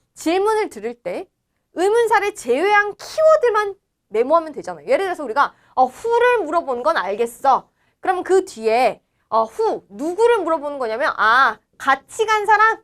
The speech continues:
그럼 이거는 미리 예상해놓고 질문을 들을 때는 같이 간 사람, 요런 것들을 같이 이제 짬뽕해 놓은 거죠. 이거는 내가 예상했던 거, 그 다음 요 부분은 질문 그 뒤에, 의문사 뒤에 나온 상세 내용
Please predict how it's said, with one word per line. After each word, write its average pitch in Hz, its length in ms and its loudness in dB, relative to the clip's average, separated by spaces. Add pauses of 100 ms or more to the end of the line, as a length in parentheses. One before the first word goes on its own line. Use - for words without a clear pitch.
(120)
그럼 294 160 -8
이거는 311 260 -4
미리 247 240 -8
예상해놓고 311 720 -6 (300)
질문을 415 720 2
들을 233 160 -12
때는 269 280 -8
같이 - 580 -8
간 226 340 -10
사람, 208 320 -6
요런 359 200 -2
것들을 349 240 -6
같이 - 280 -14
이제 214 160 -10
짬뽕해 427 420 -4
놓은 180 120 -18
거죠. - 180 -20 (480)
이거는 370 480 0
내가 240 260 0
예상했던 214 580 -4
거, 359 360 2
그 269 100 -10
다음 262 160 -8
요 330 180 -2
부분은 277 460 -8
질문 277 460 -8
그 269 260 -8
뒤에, - 300 -4
의문사 330 340 -4
뒤에 285 340 -8
나온 220 280 -6
상세 466 480 -6
내용 175 320 -10